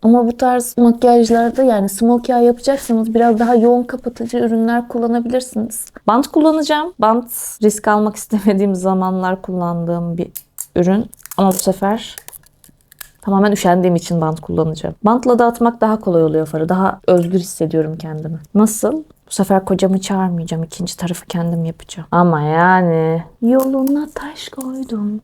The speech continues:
Bakayım. Yani şu an hissediyorum ve hislerim güzel. Uzunluk farkı var ama o çok bir şey değiştirmeyecek zaten. Hemen favori far paletlerimden olan nix'in bu güzel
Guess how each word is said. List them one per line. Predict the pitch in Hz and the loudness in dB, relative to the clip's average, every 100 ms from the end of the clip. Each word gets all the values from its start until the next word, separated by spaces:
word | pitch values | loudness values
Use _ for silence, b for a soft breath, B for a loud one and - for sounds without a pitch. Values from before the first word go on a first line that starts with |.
| - | -12
Bakayım. | - - 214 254 - _ - | -14 -8 -6 -6 -8 _ -8
Yani | 175 165 165 - b _ - | -4 -2 -2 -6 b _ -2
şu | |
an | 180 185 | 0 2
hissediyorum | 185 - 175 170 170 190 233 247 | 0 2 2 6 4 4 2 4
ve | 202 262 - | 4 2 -4
hislerim | 196 - 190 190 190 214 - _ | -10 0 2 4 2 -2 -12 _
güzel. | 175 160 156 _ | -6 -6 -6 _
Uzunluk | 208 180 214 220 214 214 | 0 4 6 6 6 2
farkı | - 196 196 202 | 0 2 2 0
var | 240 269 | 0 0
ama | 226 208 202 | 2 2 2
o | 208 | 0
çok | 214 214 | -4 -4
bir | 202 | 0
şey | 208 180 | 2 4
değiştirmeyecek | 180 185 - 190 165 156 151 | 4 2 -2 -2 -2 -4 -8
zaten. | 156 156 151 247 - | -8 -12 -10 -14 -4
Hemen | 294 226 220 233 _ | 0 2 2 -2 _
favori | - - 226 233 240 | -8 0 4 4 4
far | - 214 202 | 2 -2 0
paletlerimden | - 214 208 214 208 208 214 | 2 2 4 2 4 2 2
olan | 190 175 196 196 | 2 2 2 0
nix'in | 190 - 202 202 175 | -2 -6 -4 -2 0
bu | 190 - 190 | 0 -2 -8
güzel | 185 170 170 170 | -4 0 2 0